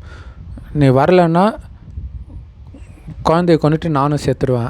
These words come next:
அப்படிலாம் மிரட்டியும் இருக்கிறான். கடைசியில நிஜமாகவே அதே மாதிரி குழந்தைகளை, குழந்தைய வந்து கழுத்தறுத்து கொன்னு, ஆ,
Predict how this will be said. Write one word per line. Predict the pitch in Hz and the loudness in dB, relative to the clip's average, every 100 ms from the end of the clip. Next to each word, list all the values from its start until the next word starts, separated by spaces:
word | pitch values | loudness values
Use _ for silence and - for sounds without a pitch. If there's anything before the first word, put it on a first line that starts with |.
| - | -2
அப்படிலாம் | 127 127 139 | 2 4 4
மிரட்டியும் | 135 123 135 - 147 | 2 0 -2 -2 0
இருக்கிறான். | 127 110 110 113 - - - - - - - - - - - - - - - - - - | 0 -2 -6 -10 -14 -18 -18 -16 -14 -12 -14 -14 -18 -16 -18 -16 -18 -16 -14 -12 -8 0
கடைசியில | 147 143 - 156 143 131 113 117 - | 2 2 2 4 4 2 0 -4 -8
நிஜமாகவே | 131 131 127 170 170 156 156 156 | -2 -2 2 0 0 0 0 2
அதே | 131 131 | 2 2
மாதிரி | 127 120 123 117 113 113 - - | 2 0 2 2 2 -2 -8 -4
குழந்தைகளை, | 135 131 131 123 117 113 110 | 0 2 2 2 2 0 -2
குழந்தைய | 113 - 131 135 131 | -4 0 2 4 4
வந்து | 123 123 | 4 0
கழுத்தறுத்து | - 135 - 127 - 135 | 2 2 2 -2 -2 -4
கொன்னு, | 131 127 143 214 - - - - - - - - - - - - - | -2 0 0 -2 -4 -18 -18 -16 -18 -18 -20 -18 -16 -16 -16 -18 -8
ஆ, | 165 147 135 131 127 120 120 | 0 4 4 4 2 0 -2